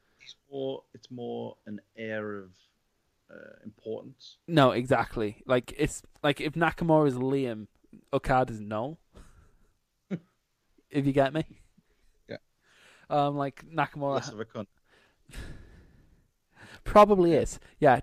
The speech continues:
Speaker 2: but to be fair, if anyone's a cunt in New Japan, it's Tanahashi. If you hear half the shit he comes out
Speaker 1: <laughs>
Speaker 2: Tan-
Speaker 1: It's fucking Hogan. <laughs>
Speaker 2: Tana-, no, Tanahashi fucking has Hogan, be-, has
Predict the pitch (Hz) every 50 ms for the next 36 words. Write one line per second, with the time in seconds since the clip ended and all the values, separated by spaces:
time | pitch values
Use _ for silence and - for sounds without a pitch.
0 | - _ - 170 - - 165 160 147 - 156 143 127 123 123 131 135 131 123 123
1 | 120 - - - 120 110 82 78 104 107 107 101 101 98 101 107 113 - - 120
2 | 117 117 110 - 135 - 127 117 104 104 98 - - 131 110 104 101 - 104 101
3 | - - 113 107 - - 127 120 117 113 110 107 - - - - 143 127 120 123
4 | 123 127 123 - - - - - - - - - 127 - - 120 110 110 107 104
5 | 110 - 143 - - 120 110 - - - - - - - - - 160 156 - -
6 | - - 123 - - 117 - 117 113 117 123 117 135 165 170 - 190 202 - 175
7 | 170 - 185 190 202 - - 202 208 165 139 - - 208 220 208 - - 202 -
8 | - - 185 175 - - - - - 175 - - 175 156 - - - 165 151 -
9 | - - 160 160 147 143 151 139 127 - - 160 - - - 143